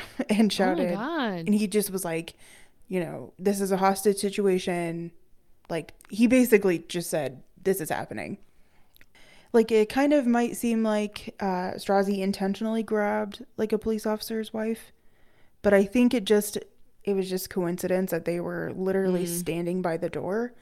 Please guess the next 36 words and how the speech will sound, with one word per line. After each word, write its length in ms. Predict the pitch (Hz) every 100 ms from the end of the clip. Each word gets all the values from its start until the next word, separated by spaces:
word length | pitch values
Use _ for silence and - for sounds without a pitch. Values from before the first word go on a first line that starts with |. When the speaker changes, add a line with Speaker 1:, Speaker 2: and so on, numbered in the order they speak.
| - - - -
Speaker 1:
and 160 | 208
she 180 | 196 226
was 200 | 208 196
the 80 | 190
Speaker 2:
Mm-hmm. 80 | 156
Speaker 1:
first, 380 | 180 180 - - - _ - _ - -
s-, 160 | - -
you 100 | 190
know, 140 | 165 143
he's 180 | 202 214
not 120 | 202
gonna 140 | 196
grab 200 | 170 175
a 60 | 180
Speaker 2:
Person. 60 | 175
Speaker 1:
man 360 | 165 190 269 -
because 240 | - 180 -
he 220 | 180 180
kinda 240 | - 170
seems 300 | 165 175 180 180
Speaker 2:
Mm-hmm. 160 | 147
Speaker 1:
like 100 | 160 - -
that 160 | 165
type 160 | - 180
of 60 | 170
guy. 260 | 170 220 233 _ - - - - - _ -
Um, 400 | 202 185 98 82 - - _ _ _ _ _ _ - -
so 140 | 220
I 140 | 202 226
think 340 | 240 226 -
she 180 | - 220
was 160 | 202 190
just 180 | 175
the 80 | 180
first 300 | 170 170 165
one 400 | 165 151 156 180